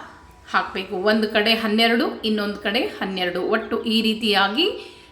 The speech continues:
ಶಂಖ ಚಕ್ರ, ಒಂದ್ ಕಡೆ ಶಂಖ ಚಕ್ರ ಲಕ್ಷ್ಮೀ ದೇವಿಗೆ, ಇನ್ನೊಂದ್ ಕಡೆ ಶಂಖ ಚಕ್ರ ನರಸಿಂಹದೇವರಿಗೆ. ಅಷ್ಟೇ ಅಲ್ಲ, ಧರಣಿ ಸಹಿತ ವರಾಹ ಸ್ವಾಮಿ ಅವತಾರ ಇರೋದ್ರಿಂದ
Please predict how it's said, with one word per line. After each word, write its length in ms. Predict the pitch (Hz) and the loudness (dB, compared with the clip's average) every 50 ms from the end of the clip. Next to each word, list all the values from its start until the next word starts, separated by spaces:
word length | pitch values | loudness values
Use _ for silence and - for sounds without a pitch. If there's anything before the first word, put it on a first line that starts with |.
| - - | -20 -12
ಶಂಖ 500 | - - - 262 233 240 262 262 240 - 262 262 262 254 | -8 -2 0 2 2 2 0 -2 0 4 4 4 6 4
ಚಕ್ರ, 280 | - 196 - - 220 196 190 - - - | 0 -2 -2 -4 -4 -4 -4 -4 -2 -2
ಒಂದ್ 240 | 233 220 240 226 | 0 2 2 2
ಕಡೆ 340 | 226 233 214 214 247 277 370 | 4 4 4 4 4 4 2
ಶಂಖ 340 | - - 247 214 233 226 240 226 | 2 0 0 0 0 0 0 0
ಚಕ್ರ 300 | 226 226 214 - 247 226 247 - - - - - - - - - - | 0 -2 -4 0 2 4 4 4 4 0 -6 -12 -18 -20 -16 -8 -6
ಲಕ್ಷ್ಮೀ 440 | 202 202 - - - 302 330 330 240 | -6 -4 -4 -2 0 2 2 4 6
ದೇವಿಗೆ, 600 | 220 214 208 208 202 233 247 311 494 523 - - - - - - _ - - | 6 6 6 6 4 4 2 2 0 -4 -6 -8 -10 -10 -10 -14 _ -6 -2
ಇನ್ನೊಂದ್ 340 | 254 254 262 285 285 285 277 | 0 2 2 2 2 2 2
ಕಡೆ 280 | - 262 240 240 233 | 0 2 4 4 4
ಶಂಖ 280 | 226 254 247 240 226 233 226 226 | 2 2 0 -2 0 -2 -2 -2
ಚಕ್ರ 240 | 233 220 - 240 254 320 466 - - - - - - - - - - | -4 -4 -4 -2 0 0 0 -2 -4 -12 -16 -20 -20 -20 -20 -10 -2
ನರಸಿಂಹದೇವರಿಗೆ. 1000 | 214 226 240 240 - - 320 262 226 208 208 202 208 208 202 202 208 208 - - - - - - - - - - - | 0 2 2 2 2 2 4 4 6 4 4 4 2 2 0 2 0 0 -2 -6 -12 -16 -20 -20 -20 -20 -18 -10 -8
ಅಷ್ಟೇ 240 | - - - - 269 | -8 -6 -2 4 6
ಅಲ್ಲ, 220 | 240 214 208 214 226 240 285 339 - - - - - - - | 6 6 6 6 4 4 4 4 0 -4 -12 -16 -16 -14 -10
ಧರಣಿ 480 | 175 190 220 214 208 220 233 240 233 233 | -4 0 0 2 2 2 2 2 2 2
ಸಹಿತ 440 | 233 233 233 196 214 262 254 254 240 247 - - - - - - - - - | 0 -2 -4 -2 -4 -4 0 2 2 2 0 0 -6 -12 -16 -20 -16 -10 0
ವರಾಹ 480 | 208 214 214 214 240 254 269 254 247 262 247 | 4 4 6 8 8 6 6 4 2 -2 -4
ಸ್ವಾಮಿ 680 | - - - - 233 214 214 214 214 214 214 220 - - | -6 -8 -6 -2 0 2 2 2 2 2 0 -2 -2 -4
ಅವತಾರ 360 | 214 202 - - 214 208 208 | -6 -4 0 2 4 4 4
ಇರೋದ್ರಿಂದ 560 | 208 196 196 202 190 185 202 233 285 330 | 2 0 -2 -4 -4 -4 -2 0 2 4